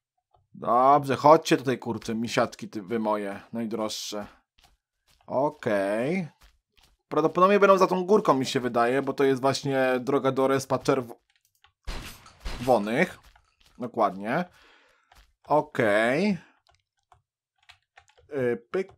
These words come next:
pyk, pyk. O, widzę, widzę ofiarę, widzę ofiarę, halo. Nie strzelaj do mnie, kolego, ja chcę tylko cię zabić.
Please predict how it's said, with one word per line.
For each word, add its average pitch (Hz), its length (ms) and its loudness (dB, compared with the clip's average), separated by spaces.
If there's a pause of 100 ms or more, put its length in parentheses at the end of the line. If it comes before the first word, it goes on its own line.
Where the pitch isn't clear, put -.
(120)
pyk, 180 280 -4 (100)
pyk. - 480 -4
O, 170 220 4
widzę, 175 180 4 (100)
widzę 175 200 0
ofiarę, 165 440 8
widzę 165 200 2
ofiarę, 156 320 4
halo. 143 360 6 (140)
Nie 170 100 2
strzelaj 160 300 8
do 143 80 8
mnie, 139 120 2
kolego, 139 320 4
ja 151 80 4
chcę 156 120 -2
tylko 180 260 2
cię 214 120 0
zabić. 139 520 2